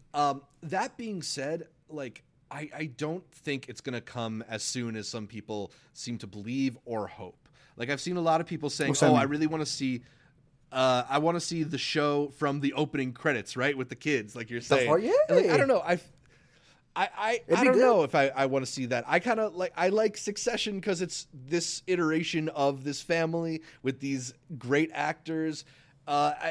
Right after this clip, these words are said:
Speaker 1: and I don't know if the story is necessarily the same if it's not about that sort of, like,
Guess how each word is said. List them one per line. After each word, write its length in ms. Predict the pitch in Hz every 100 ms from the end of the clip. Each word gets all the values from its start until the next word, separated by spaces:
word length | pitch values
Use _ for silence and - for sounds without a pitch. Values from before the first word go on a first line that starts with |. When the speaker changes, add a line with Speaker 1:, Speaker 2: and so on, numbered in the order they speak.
| 170
Speaker 1:
and 120 | 180
I 60 | 190
don't 140 | 202
know 100 | 208
if 80 | 202
the 100 | 202
story 460 | - 196 214 190 165
is 140 | 143
necessarily 500 | 160 156 170 156 151
the 80 | 143
same 400 | - 165 170 156
if 100 | 123
it's 180 | 139 -
not 280 | 139 139 - _ _ -
about 580 | 143 117 127 123 135 131
that 220 | 120 120
sort 220 | - 117
of, 140 | 113 110
like, 320 | 113 107 -